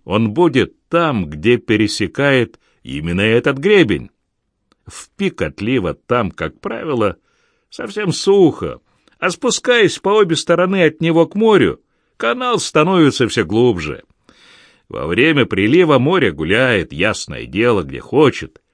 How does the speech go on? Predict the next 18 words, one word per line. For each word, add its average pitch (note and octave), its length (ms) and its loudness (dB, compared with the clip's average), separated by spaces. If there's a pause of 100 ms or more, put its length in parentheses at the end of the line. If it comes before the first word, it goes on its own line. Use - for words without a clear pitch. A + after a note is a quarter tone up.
(320)
но D2 160 -10
как F#2 240 -6
только F3+ 440 -2
начинается D3 840 -2
отлив, D#3+ 540 -2 (720)
вода A3+ 400 -4
расступается D#3 1000 -6
по C3+ 140 -8
обе D3 280 -6
стороны C3 500 -2
от F#2+ 120 -2
гребня, G#2+ 600 -6 (720)
и C3+ 140 -10
канал F3 480 2
разделяется C#3+ 1160 0 (100)
на G2+ 200 0
две C3 280 4
реки, B2 580 0